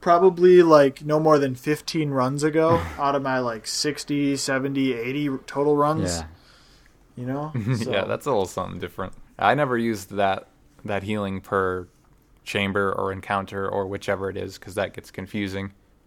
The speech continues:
Speaker 2: I always liked the heal on darkness, 'cause otherwise, you know,
Speaker 3: Me too.
Speaker 2: you reach a point in the game where darkness is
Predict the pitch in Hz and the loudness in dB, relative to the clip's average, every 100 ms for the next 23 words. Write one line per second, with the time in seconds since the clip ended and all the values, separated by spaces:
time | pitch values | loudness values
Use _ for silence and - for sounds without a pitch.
0 | _ _ _ _ - 101 98 98 92 95 | _ _ _ _ -2 0 0 -2 -4 -6
1 | 95 - 95 92 - 98 92 87 87 92 | -6 -10 -10 -10 -8 -4 -4 -4 -6 -4
2 | 92 - 87 - - _ - 98 98 95 | -4 -6 -14 -14 -20 _ -12 -4 -2 0
3 | 92 92 92 98 90 104 - 123 123 127 | -2 -4 -8 -12 -10 -10 -8 -4 -2 -2
4 | - 101 113 107 98 98 98 95 95 95 | -4 -2 -2 0 -4 -4 -6 -6 -4 -2
5 | 92 - 98 104 92 | -2 -4 -10 -8 -10